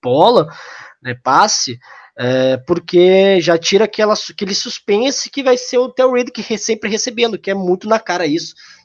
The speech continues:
Foi isso o tempo inteiro, né? E isso também prendia o Theo Riddick nos Lions, porque ele, ele é o único que recebia muito bem os passes. Então pode ser que uma forma dele sair agora, eu acho, é esse grande motivo também, né?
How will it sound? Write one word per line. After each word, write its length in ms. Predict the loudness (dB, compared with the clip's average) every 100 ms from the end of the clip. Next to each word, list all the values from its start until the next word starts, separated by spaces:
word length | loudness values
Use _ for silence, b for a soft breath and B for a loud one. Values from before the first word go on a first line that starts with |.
| _
Foi 280 | 2 4
isso 160 | 4 -2
o 80 | -2
tempo 260 | -2 -2
inteiro, 560 | -8 -8 -4 -2 0 -2
né? 320 | -2 -2 -2
E 180 | -2 -2
isso 140 | -2
também 220 | 0 0 0
prendia 320 | -2 0 -2
o 20 |
Theo 220 | 2 2
Riddick 240 | 2 -2 -8
nos 180 | -6
Lions, 240 | -2 -2 -4
porque 160 | -6
ele, 120 | -4 0
ele 80 | 2
é 40 |
o 40 |
único 260 | 2 -2 -6 _
que 60 | -8
recebia 320 | -6 -4 -4
muito 260 | -4 -10
bem 160 | -6 -4
os 140 | -6
passes. 360 | -4 0 0 -2
Então 120 | -12
pode 280 | -12 -12 -12
ser 80 | -14
que 180 | -14 -16 B B B B B
uma 160 | -2
forma 240 | 0 2 4
dele 360 | 4 2 -2 _ _
sair 420 | -4 0 2 4
agora, 440 | 2 2 0 0 0
eu 40 |
acho, 440 | -2 -4 -8 -10 -10
é 240 | -8 -8
esse 200 | -8 -6
grande 240 | -6 -6
motivo 300 | -8 -10 -12
também, 240 | -10 -10
né? 80 | -10